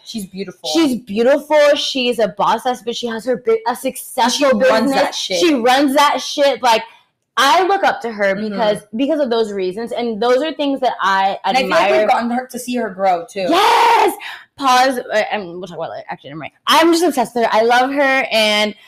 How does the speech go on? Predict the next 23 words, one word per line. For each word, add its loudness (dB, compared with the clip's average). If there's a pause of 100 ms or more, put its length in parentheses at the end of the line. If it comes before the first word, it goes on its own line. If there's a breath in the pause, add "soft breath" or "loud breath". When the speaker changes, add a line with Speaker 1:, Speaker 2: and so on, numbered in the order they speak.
(240 soft breath)
Speaker 2:
those 2
are 2
my, 0
um, -4
what -4
are -16
the -6
words? -8 (260)
Um, -12
like, -8
my -14
admiration. -8
People, -2
Speaker 1:
Aspirations? 0
Speaker 2:
my, 4 (180)
my 2
role 6
models. 0
Speaker 1:
Oh, 4
okay. 2
Speaker 2:
My 6
role, 0
I, 0